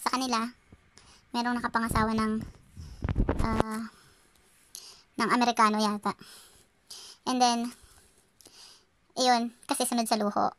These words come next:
So, parang feeling ng mga buong sangkatauhan dun sa lugar nila. Si Sis Wena, ganun din. Kasi nga nakapangasawa ng foreigner. Pero hindi. Kasi, iba-iba naman kasi yun eh.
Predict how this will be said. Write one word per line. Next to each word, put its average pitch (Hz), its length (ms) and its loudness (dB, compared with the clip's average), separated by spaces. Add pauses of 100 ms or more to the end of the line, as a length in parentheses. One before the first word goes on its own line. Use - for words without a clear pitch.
(560)
So, 240 260 0
parang 277 240 6
feeling 277 260 -2
ng 262 160 2
mga 240 220 4 (1200)
buong 247 260 4 (240)
sangkatauhan 233 640 2
dun 226 80 0
sa 220 140 0
lugar 214 180 0
nila. 214 160 -6
Si 240 140 -6
Sis 240 160 -6
Wena, 220 240 2
ganun 220 320 2
din. 214 180 0
Kasi 233 220 -4
nga 214 80 0
nakapangasawa 214 480 0
ng 214 180 0
foreigner. 208 320 -2 (720)
Pero 247 180 2
hindi. 202 300 0 (180)
Kasi, 233 220 -2 (500)
iba-iba 247 300 4
naman 240 180 0
kasi 233 220 0
yun 214 180 0
eh. - 20 -10